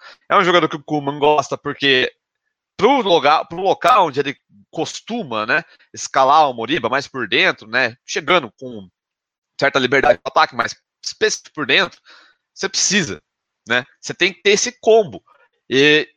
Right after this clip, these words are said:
se o, quando o atleta não tem, ele acaba sendo ultrapassado por outros. No caso, a gente vê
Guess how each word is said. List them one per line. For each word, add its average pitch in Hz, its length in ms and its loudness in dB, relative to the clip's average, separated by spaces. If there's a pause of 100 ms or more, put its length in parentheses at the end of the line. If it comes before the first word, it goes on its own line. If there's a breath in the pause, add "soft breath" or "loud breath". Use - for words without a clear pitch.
(260)
se - 220 -4
o, 156 400 -8
quando 180 220 -2
o 139 260 -2
atleta 135 340 0
não 143 140 -8
tem, 190 140 0
ele 180 80 0
acaba 240 240 0
sendo 143 160 -4
ultrapassado 151 460 -2
por 254 140 -8
outros. 160 440 -2 (320 loud breath)
No 175 100 -4
caso, 156 580 0
a 165 60 -12
gente 156 240 -10
vê 127 260 -2